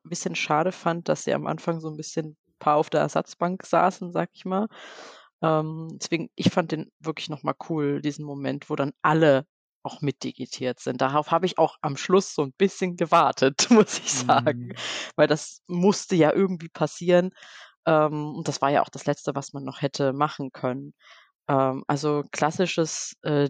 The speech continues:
Speaker 1: Digimon-Ende, würde ich sagen, mit „Wir halten alle zusammen, Kraft der Freundschaft und wir gewinnen.“ Ähm, der Abschied war nicht ganz so tränenreich, fand ich.
Speaker 2: Oh, ich fand den so, ich find den so höchst emotional.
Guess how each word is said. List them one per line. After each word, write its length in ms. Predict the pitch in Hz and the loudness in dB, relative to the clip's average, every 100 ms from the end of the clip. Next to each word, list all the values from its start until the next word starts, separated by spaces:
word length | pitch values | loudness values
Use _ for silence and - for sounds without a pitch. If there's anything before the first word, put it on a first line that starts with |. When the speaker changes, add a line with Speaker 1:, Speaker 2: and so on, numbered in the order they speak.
| - | 2
Speaker 1:
Digimon-Ende, 1000 | 160 185 185 180 180 190 180 190 190 185 | 0 0 -2 -4 -4 -4 -4 -2 -2 -2
würde 220 | 180 180 | -2 -2
ich 120 | 180 - | -6 -2
sagen, 560 | 165 165 175 175 175 | 0 2 0 -2 -10
mit 320 | 165 151 - - | -10 -10 -12 -10
„Wir 140 | 156 | -4
halten 300 | 143 147 - | 0 0 -2
alle 240 | 160 156 165 | -4 -4 -4
zusammen, 800 | - 151 143 143 170 190 190 190 | -8 -6 -4 -4 -4 -8 -10 -14
Kraft 280 | - 156 - | -6 -6 -6
der 80 | 139 | -10
Freundschaft 800 | - 147 156 165 165 156 - - | -4 -4 -4 -2 -2 -2 -6 -12
und 160 | 147 | -6
wir 100 | 147 | -6
gewinnen.“ 560 | - 143 151 170 175 180 _ _ _ _ _ _ _ _ - | -4 -2 0 0 -2 -6 _ _ _ _ _ _ _ _ -2
Ähm, 440 | 156 147 151 151 - | 0 0 -4 -6 0
der 160 | - | 2
Abschied 400 | - - - 277 | 2 0 0 2
war 100 | 220 | 2
nicht 200 | 214 202 | 2 2
ganz 240 | - 170 190 | 0 0 -2
so 80 | 196 | -8
tränenreich, 1200 | - - 143 147 180 202 190 196 262 349 - - _ _ _ _ - | -8 0 2 2 0 0 2 2 2 -2 -8 -20 _ _ _ _ -2
fand 300 | 233 254 - | 0 0 -4
ich. 180 | 294 | -2
Speaker 2:
Oh, 220 | - 123 127 | 2 4 2
ich 120 | 139 | 0
fand 240 | - 127 120 | 2 4 6
den 160 | 127 | 6
so, 140 | 120 - | 6 2
ich 120 | 170 | 0
find 180 | - 127 | 0 4
den 100 | 127 | 6
so 220 | 117 123 - | 4 0 0
höchst 360 | - 165 - - | 2 2 2 -2
emotional. 920 | 165 135 127 143 127 123 117 120 131 | 4 4 4 4 4 4 2 0 -4